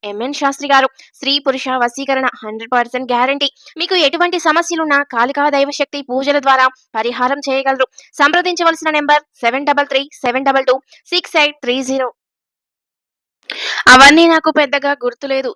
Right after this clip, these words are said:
ఏదో లీలగా గుర్తుంది అంతే" అన్నది సాక్షి. "నాకు భయమేసింది నా చిన్నతనంలో అలా అమ్మ రక్తం ఇవ్వడం, నీకు రక్తం అలా ఎక్కించడం చూస్తే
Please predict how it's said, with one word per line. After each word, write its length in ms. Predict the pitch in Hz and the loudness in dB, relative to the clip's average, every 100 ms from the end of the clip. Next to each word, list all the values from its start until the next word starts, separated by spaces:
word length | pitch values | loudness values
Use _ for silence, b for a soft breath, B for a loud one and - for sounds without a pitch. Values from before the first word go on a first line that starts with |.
| - | -8
ఏదో 260 | 185 208 233 | -6 -2 -2
లీలగా 420 | 233 226 240 262 | -2 -4 -2 -2
గుర్తుంది 500 | 262 254 254 269 262 240 - | 0 -2 -2 -2 0 -4 -8
అంతే" 320 | 190 196 240 240 | -12 -6 -2 -2
అన్నది 280 | 233 226 233 | -2 -2 -4
సాక్షి. 460 | 247 233 226 - 269 - B B | -6 -6 -6 -4 -6 -6 B B
"నాకు 220 | 311 320 320 | -6 -4 0
భయమేసింది 720 | 233 233 262 302 - 285 262 - | 0 0 -2 -6 -8 -8 -8 -10
నా 120 | 190 | -14
చిన్నతనంలో 680 | 196 220 226 233 247 240 233 | -12 -10 -10 -8 -8 -4 -2
అలా 200 | 240 233 226 | 0 0 -2
అమ్మ 280 | 220 233 247 _ b b - | -4 -8 -10 _ b b -2
రక్తం 300 | 226 - 269 | -2 -2 -4
ఇవ్వడం, 300 | 254 247 247 _ | -2 0 -2 _
నీకు 240 | 185 180 220 | -14 -6 -4
రక్తం 340 | 214 - 240 240 - 214 | -4 -6 -10 -10 -12 -10
అలా 240 | 202 226 233 | -4 -2 -2
ఎక్కించడం 540 | 226 - 247 240 247 | -4 -8 -10 -6 -8
చూస్తే 360 | 254 247 240 247 | -4 -6 -4 -6